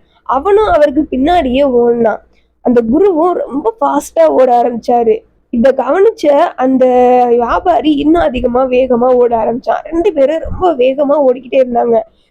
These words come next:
வியாபாரி, "ஐயோ, என் பண மூட்டை, என் பண மூட்டை" அப்படின்னு கத்திக்கிட்டே ஓட ஆரம்பிச்சான்.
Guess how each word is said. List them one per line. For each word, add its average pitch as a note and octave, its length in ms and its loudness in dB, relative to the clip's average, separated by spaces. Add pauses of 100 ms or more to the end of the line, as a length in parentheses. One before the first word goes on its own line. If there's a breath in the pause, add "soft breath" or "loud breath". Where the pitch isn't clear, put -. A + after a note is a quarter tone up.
வியாபாரி, D4 840 0
"ஐயோ, D#4+ 340 2
என் F4 240 2
பண C#4+ 260 0
மூட்டை, D#4 420 2
என் C4+ 120 0
பண C#4+ 300 -2
மூட்டை" D4 340 0
அப்படின்னு A#3 400 -4 (140)
கத்திக்கிட்டே C4+ 540 -2
ஓட A#3+ 380 0
ஆரம்பிச்சான். A#3 440 -4